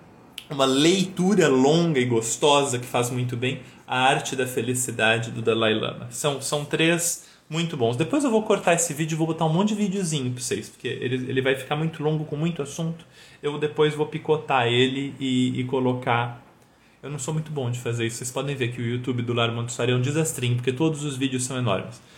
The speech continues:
Mas depois eu vou picotar esse e botar lá com as indicações pra vocês, que vale a pena.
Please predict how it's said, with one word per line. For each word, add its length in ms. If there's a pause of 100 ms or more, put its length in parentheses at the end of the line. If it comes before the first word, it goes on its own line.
(120)
Mas 120
depois 280
eu 80
vou 120
picotar 460
esse 300
e 40
botar 280
lá 120
com 140
as 80
indicações 520
pra 160
vocês, 240
que 100
vale 180
a 60
pena. 180